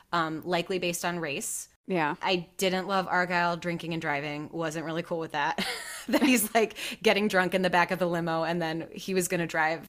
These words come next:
Speaker 1: somebody home. I don't love the line that Al has towards the end where he's talking to Holly and he's like, "You've got a good man here. Treat him right."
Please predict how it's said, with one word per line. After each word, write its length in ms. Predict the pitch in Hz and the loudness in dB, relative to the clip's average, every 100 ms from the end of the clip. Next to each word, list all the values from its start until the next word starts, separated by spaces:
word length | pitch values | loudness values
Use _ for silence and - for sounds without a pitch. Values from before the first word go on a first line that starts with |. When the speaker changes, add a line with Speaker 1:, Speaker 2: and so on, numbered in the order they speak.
| - | -10
Speaker 1:
somebody 380 | - 190 165 160 | -2 0 0 0
home. 380 | 165 156 170 - _ | -2 -2 -4 -8 _
I 80 | 202 | -2
don't 340 | 185 208 233 | 2 4 4
love 300 | 240 240 226 | 6 4 4
the 120 | 208 185 | 2 0
line 280 | 185 170 | 2 2
that 140 | 180 160 | 2 2
Al 160 | 165 | 2
has 260 | 170 160 160 | 2 -2 -4
towards 280 | - 170 - | -4 -6 -4
the 140 | 165 | -6
end 440 | 156 147 175 220 226 - - | -4 -6 -4 -4 -6 -18 -10
where 100 | 190 | -4
he's 140 | 190 - | -2 0
talking 320 | 185 190 185 | -2 -2 -2
to 60 | |
Holly 340 | 180 175 170 170 | 2 2 2 0
and 100 | 170 | -2
he's 160 | 170 | -4
like, 220 | 165 151 156 | -4 -6 -4
"You've 180 | 160 | -4
got 200 | - 180 | 2 4
a 80 | 185 | 4
good 200 | 185 196 | 2 0
man 360 | 202 185 170 165 | 2 2 0 -2
here. 420 | 165 143 143 143 - | -4 -4 -6 -10 -10
Treat 300 | - 190 180 | -2 0 2
him 200 | 208 208 | 0 2
right." 380 | 233 202 170 | 4 4 2